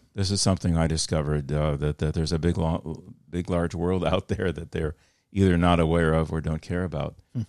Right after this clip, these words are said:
Speaker 1: Uh, and, and their, their focus, just as I guess it naturally would be, is Israel against the world.
Speaker 2: Provin-, provincial?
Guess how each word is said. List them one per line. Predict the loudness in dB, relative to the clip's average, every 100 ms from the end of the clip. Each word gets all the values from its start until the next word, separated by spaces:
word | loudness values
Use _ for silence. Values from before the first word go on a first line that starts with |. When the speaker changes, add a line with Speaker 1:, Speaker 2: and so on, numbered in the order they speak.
| _ -4
Speaker 1:
Uh, | 0 2 0 -2 -6
and, | -4 -2 0
and | 0 0 2
their, | 4 4 2
their | 2 2 2 0 -4 _
focus, | _ 2 4 4 2 0 -2 -6 -2
just | 0 0 -2
as | -2 0 0 -2 -8 -14 -20 _
I | -6
guess | -2 -2 -2
it | -6 -10 _ _ _ _ _ _ -6
naturally | 0 4 4 2 2 4
would | 2 2
be, | 2 2
is | 0 -2 -4
Israel | -2 -2 0 -2
against | 0 -2 -4 -6
the | -4
world. | -4 -2 -4 -6 _ _ _ -8
Speaker 2:
Provin-, | -2 0 0 -2
provincial? | 0 2 2 0